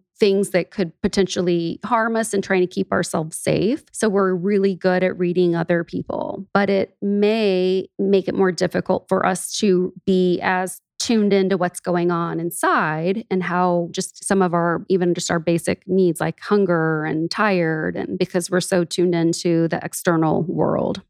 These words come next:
Learning to kind of read our own body signals and finding that better balance between internal and external is an important treatment feature.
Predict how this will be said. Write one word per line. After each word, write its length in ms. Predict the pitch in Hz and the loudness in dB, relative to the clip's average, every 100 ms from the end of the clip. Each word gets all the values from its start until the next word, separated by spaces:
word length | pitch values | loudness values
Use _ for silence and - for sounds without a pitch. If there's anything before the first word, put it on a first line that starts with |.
| _ | _
Learning 540 | 220 233 226 220 220 202 | 0 2 2 2 2 -2
to 80 | - | -6
kind 180 | - 208 | -2 0
of 140 | 185 | 0
read 240 | 160 185 185 | 0 2 2
our 200 | 175 - | 0 0
own 360 | 180 175 170 | 0 0 0
body 320 | 170 202 208 220 | 0 0 0 -4
signals 880 | - 202 202 196 196 196 208 - - | -4 0 2 4 2 0 -2 -8 -4
and 640 | 180 175 175 175 175 175 - | 0 2 2 0 -2 -4 -2
finding 340 | 196 185 190 | 0 2 2
that 260 | 180 165 - - | 2 -2 -4 -6
better 380 | 175 190 180 170 | -2 0 2 0
balance 580 | 165 170 165 180 226 - | 0 0 0 0 0 -6
between 580 | - - 202 190 180 | -10 -4 0 2 2
internal 800 | 180 180 175 185 175 170 170 170 - | 0 -2 0 0 2 2 0 -4 -4
and 160 | 180 170 | -4 -2
external 680 | 170 - 180 170 185 208 269 | -4 -4 -2 0 2 0 0
is 220 | 190 180 | -2 0
an 80 | 175 | 0
important 520 | 175 - 180 190 185 | 0 -2 -2 0 0
treatment 480 | - 175 - 175 - | -2 -4 0 -2 -2
feature. 460 | - - - - 82 | -8 -8 -6 -8 -8